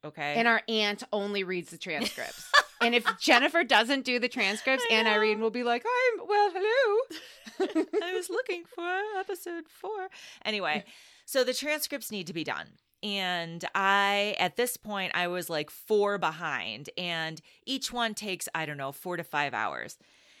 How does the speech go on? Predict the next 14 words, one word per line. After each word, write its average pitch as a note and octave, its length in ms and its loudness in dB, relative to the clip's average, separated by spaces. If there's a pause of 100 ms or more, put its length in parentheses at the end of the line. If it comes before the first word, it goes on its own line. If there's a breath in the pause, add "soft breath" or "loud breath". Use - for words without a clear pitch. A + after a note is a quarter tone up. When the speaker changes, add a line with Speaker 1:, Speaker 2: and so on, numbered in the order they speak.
(240 soft breath)
Speaker 1:
And A#3 180 0
so A#3 520 2 (200)
I G3+ 300 0
decided E3+ 880 -2
I - 60 -4
can't G#3+ 400 -4
do G3+ 160 2
this F#3 180 -4
anymore. F#3 680 -4 (500 soft breath)
Now E3+ 260 0
that D#3 180 -2
work - 260 -2
has B3 100 0
started, G#3 720 0